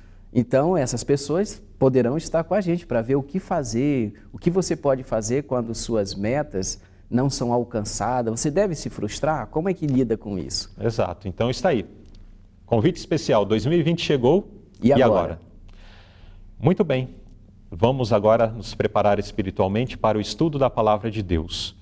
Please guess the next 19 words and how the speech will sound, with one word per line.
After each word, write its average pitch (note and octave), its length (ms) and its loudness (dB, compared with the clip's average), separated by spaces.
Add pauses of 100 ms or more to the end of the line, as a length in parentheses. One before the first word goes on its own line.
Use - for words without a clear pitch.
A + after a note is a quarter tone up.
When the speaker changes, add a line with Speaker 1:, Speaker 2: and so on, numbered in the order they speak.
(280)
Speaker 2:
Vamos A2 840 2
nos F#2+ 240 -2
ajoelhar, F#2+ 500 2
teremos G2 440 -4
uma F#2 100 -2
palavra F#2 420 -2
de G#2 120 0
oração B2+ 420 0 (260)
e, - 60 -4
na D3+ 140 0
sequência, C3 500 -2
vamos A#2+ 340 0
estudar A#2 760 0
a G#2+ 100 -4
segunda D#3+ 400 0
lição A#2+ 480 0
deste G#2+ 300 -2
trimestre. F#2+ 560 -2 (280)
Oremos. F#2 540 -2